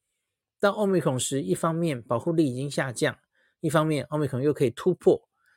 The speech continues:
一下子很多感染，不管是以色列、欧洲、美洲都是。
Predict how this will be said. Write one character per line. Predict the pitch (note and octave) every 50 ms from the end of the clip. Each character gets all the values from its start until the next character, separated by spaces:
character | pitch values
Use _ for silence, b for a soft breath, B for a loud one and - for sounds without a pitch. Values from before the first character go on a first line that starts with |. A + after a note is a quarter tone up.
| _ -
一 | - D#3+
下 | - - F#3 D#3+
子 | C#3 - C3+
很 | B2 A2 A2
多 | C3+ C3+
感 | C3 - A2 G#2+ A2+
染， | A#2 A#2 - -
不 | -
管 | D#3 D3+ C#3 B2+
是 | B2+ D#3+
以 | D3+ B2+
色 | A#2 - - D#3+ D3
列、 | C#3+ D3+ D3 C3+
欧 | - D3+ D3 D3
洲、 | C3+ - D3 C3+ C3+
美 | C3+ B2+ A#2+ A#2 C#3 C#3 C#3 _ _ _ -
洲 | - - C#3 C3 C3 C3+ C#3+ - _
都 | - C3+ C3 C3 C#3 D#3
是。 | - - - - - C3+ -